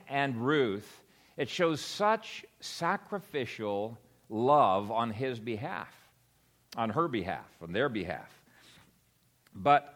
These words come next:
when God saves you and he sends his Holy Spirit into your heart, he unites you to Jesus. He enables you not only to say to Jesus,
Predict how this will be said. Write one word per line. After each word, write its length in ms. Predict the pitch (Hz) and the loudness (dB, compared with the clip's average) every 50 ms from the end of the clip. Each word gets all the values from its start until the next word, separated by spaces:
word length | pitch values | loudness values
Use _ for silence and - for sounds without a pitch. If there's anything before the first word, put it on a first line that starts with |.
| - - - | -20 -18 -8
when 280 | - 127 143 135 127 104 | 2 2 2 2 2 4
God 340 | 127 151 180 214 240 196 | 6 8 8 8 6 4
saves 500 | 170 - - - 202 196 185 180 131 90 | 2 -6 -4 -2 0 0 0 0 0 -4
you 340 | 87 90 80 73 76 107 131 | -6 -4 -4 -2 -2 -2 0
and 80 | 127 127 | 0 0
he 120 | 147 139 | 0 0
sends 360 | 123 - - 185 208 220 180 | -2 0 -2 0 0 0 0
his 180 | 170 170 139 - | -2 -4 -4 -2
Holy 260 | 160 165 175 185 165 | -2 -2 0 0 -2
Spirit 460 | - - - - 180 180 165 143 117 | -2 -6 -10 -8 -6 -2 -2 -2 -2
into 180 | 120 117 113 123 | -2 -4 -4 -4
your 180 | 127 135 143 143 | -4 -4 -4 -6
heart, 420 | - - 151 139 113 110 107 101 | -6 -4 -2 0 0 0 0 -2
he 80 | 120 123 | -4 -4
unites 600 | 117 120 117 113 117 131 160 208 202 - - 190 | -2 0 0 2 2 2 2 2 -2 -4 -6 -8
you 80 | 185 | -6
to 100 | 147 147 | -6 -6
Jesus. 460 | 120 101 120 139 139 110 107 113 104 | -8 -6 -6 -6 -6 -4 -6 -8 -8
He 120 | 139 139 135 | -4 -4 -4
enables 380 | 135 160 208 226 226 226 160 | -4 -2 -4 -4 -4 -4 -4
you 100 | 143 139 | -4 -4
not 220 | 123 127 143 170 196 | 0 2 2 2 0
only 200 | 214 208 190 170 | -2 -4 -6 -6
to 100 | - 123 | -8 -10
say 240 | - - 170 170 160 | -8 -6 -6 -4 -4
to 80 | 139 135 | -6 -8
Jesus, 680 | 110 110 143 170 170 117 92 95 85 92 104 - | -8 -6 -4 -4 -4 -4 -4 -6 -6 -6 -8 -10